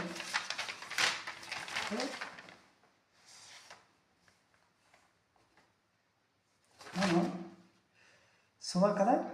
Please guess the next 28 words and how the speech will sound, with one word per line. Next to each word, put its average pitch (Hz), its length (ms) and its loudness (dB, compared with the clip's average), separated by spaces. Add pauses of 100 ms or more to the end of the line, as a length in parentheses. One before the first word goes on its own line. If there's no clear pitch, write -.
(140)
మతం 180 320 10
మార్చేది 226 360 8
ఎవరు? 233 360 8
క్రైస్తవులే. 175 640 6
సువార్తలు 214 500 6
ఎవరికి 214 260 8
ప్రకటిస్తున్నారు? 214 640 4
సువార్తలు 214 460 4
కూడా 226 160 4
ఎవరు 208 140 8
ప్రకటి-, 208 480 2
ప్రకటిస్తున్నారు? 214 720 2 (920)
హిందువుల 180 300 10
దగ్గరికి 180 340 10
వచ్చి 175 220 6
సువార్తలు 170 400 6
ప్రకటిస్తూ 151 500 -2
ఉన్నారు. 147 420 -8 (1120)
ఏ 196 180 12
ముస్లింలకు 208 500 10
దే-, 196 380 6
ముస్లిం 190 320 8
దేశాలకు 208 360 6
వెళ్ళి 208 160 6
ప్రకటించవచ్చును 208 600 4
కదా, 214 460 6 (340)
యేసుని 185 340 8
వాళ్ళని 202 320 12